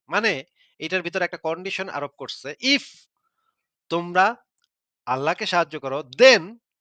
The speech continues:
আল্লাহ তোমাদেরকে সাহায্য করবে।" মানে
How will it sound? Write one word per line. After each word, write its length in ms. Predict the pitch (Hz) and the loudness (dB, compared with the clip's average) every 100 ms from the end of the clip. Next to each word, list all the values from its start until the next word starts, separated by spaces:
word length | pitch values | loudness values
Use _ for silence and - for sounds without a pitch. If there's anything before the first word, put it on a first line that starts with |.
| _ _ _ - | _ _ _ -4
আল্লাহ 440 | 143 151 175 226 - _ _ _ _ | -2 0 0 0 -6 _ _ _ _
তোমাদেরকে 520 | 131 135 127 135 208 | -12 -8 -8 -10 -12
সাহায্য 480 | 202 - 113 113 127 | -14 -12 -12 -12 -14
করবে।" 220 | 151 117 | -12 -12
মানে 300 | 110 147 220 | -10 -6 -6